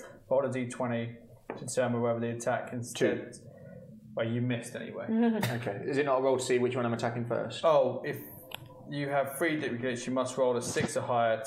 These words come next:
Speaker 1: to
Speaker 2: Nope.
Speaker 1: change the attack. No, I've got to roll that.
Speaker 2: Oh, okay.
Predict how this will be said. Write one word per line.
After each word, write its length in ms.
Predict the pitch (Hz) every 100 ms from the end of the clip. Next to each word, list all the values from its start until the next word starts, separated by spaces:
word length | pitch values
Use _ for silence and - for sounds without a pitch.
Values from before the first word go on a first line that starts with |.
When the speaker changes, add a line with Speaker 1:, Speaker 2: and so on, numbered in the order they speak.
| -
Speaker 1:
to 440 | 117 113 113 110
Speaker 2:
Nope. 300 | 113 120 123
Speaker 1:
change 360 | - 131 123 117
the 120 | 117
attack. 560 | 117 - 123 113 - 120
No, 180 | 127
I've 160 | 131 131
got 120 | 120
to 40 | 110
roll 220 | 113 113
that. 240 | 113 127 -
Speaker 2:
Oh, 280 | 123 107 101
okay. 320 | 113 113 101